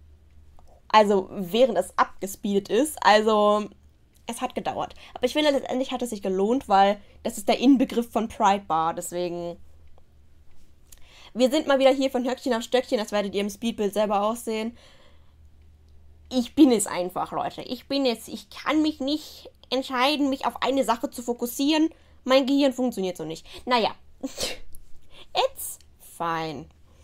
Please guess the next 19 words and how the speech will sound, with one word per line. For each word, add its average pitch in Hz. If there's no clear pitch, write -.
Aber 294
da 233
ich 262
das 233
Ganze 208
als 190
Podcast 302
benutze, 262
kann 185
ich 180
ja 180
auch 196
mal 226
ein 233
bisschen 277
über 320
mein 339
Leben 165
reden. 180